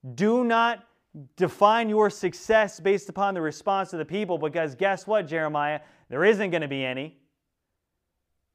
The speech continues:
But you're not gonna be defeated because I'm God, I'm giving you power, and I'm with you. In this Christian life,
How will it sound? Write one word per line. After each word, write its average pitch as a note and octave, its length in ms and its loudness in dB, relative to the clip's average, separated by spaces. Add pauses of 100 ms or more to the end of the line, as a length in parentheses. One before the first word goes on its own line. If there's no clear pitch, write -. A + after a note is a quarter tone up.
(160)
But D#3 160 -8
you're D#3+ 80 -6
not F3 240 -2
gonna F#3 120 -6
be E3 120 -4
defeated C#3 420 -10
because A#2+ 420 -8 (600)
I'm C#3 220 -8
God, A#2 380 -4 (220)
I'm A#2 160 -14
giving A#2+ 280 -14
you E3 100 -8
power, A2 460 -10 (200)
and A2 120 -16
I'm A#2 100 -12
with A2+ 180 -16
you. - 60 -20 (1500)
In A#2+ 80 -12
this C3 140 -10
Christian F3 440 -8
life, C#3+ 360 -6